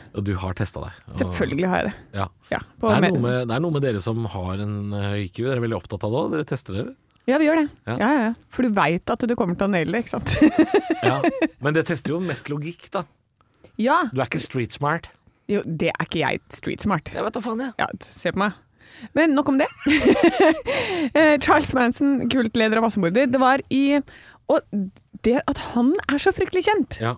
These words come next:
Speaker 2: det har jeg liksom tenkt at det er litt rart med disse menneskene på, eh, rundt, eh, seksti-syttitallet. Det er liksom mange som har blitt sånne ikoner,
Speaker 1: Ja.
Speaker 2: eh, og som er så store. Vi snakket jo om Janis Joplin tidligere også, så er det sånn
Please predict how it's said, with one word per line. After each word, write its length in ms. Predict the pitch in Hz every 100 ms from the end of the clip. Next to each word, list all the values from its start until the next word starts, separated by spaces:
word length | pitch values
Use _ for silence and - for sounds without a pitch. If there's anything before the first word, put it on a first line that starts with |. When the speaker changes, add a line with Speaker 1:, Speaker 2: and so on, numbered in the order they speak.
| -
Speaker 2:
det 200 | 214 302
har 80 | 285 277
jeg 100 | 233
liksom 220 | 226 226
tenkt 260 | 202 180 202
at 200 | 208 -
det 220 | 214 196
er 160 | - 220
litt 140 | 285 233
rart 240 | 262 -
med 100 | 320
disse 160 | 311 285
menneskene 360 | 285 196 247 269
på, 200 | - 277 277 - - - - -
eh, 200 | 214 226
rundt, 340 | 247 269 262 -
eh, 240 | 247 240 220
seksti-syttitallet. 1000 | 208 - - 254 254 226 180 208 240 247
Det 40 | 254
er 60 | 240
liksom 180 | 240 254
mange 220 | 254 185
som 100 | 214
har 60 | 233
blitt 140 | 233
sånne 200 | 226 180
ikoner, 800 | - - 214 220 220 220 240 196 - -
Speaker 1:
Ja. 180 | 110 104 -
Speaker 2:
eh, 100 | 220
og 80 | 233
som 80 |
er 60 | 220
så 100 | 226
store. 280 | - 226 196
Vi 60 |
snakket 180 | 240 240
jo 120 | 208 226
om 40 |
Janis 280 | 196 214 -
Joplin 420 | 185 - - 220
tidligere 300 | 220 208 208
også, 180 | 208 294
så 100 | 302
er 60 | 269
det 40 | 269
sånn 140 | 247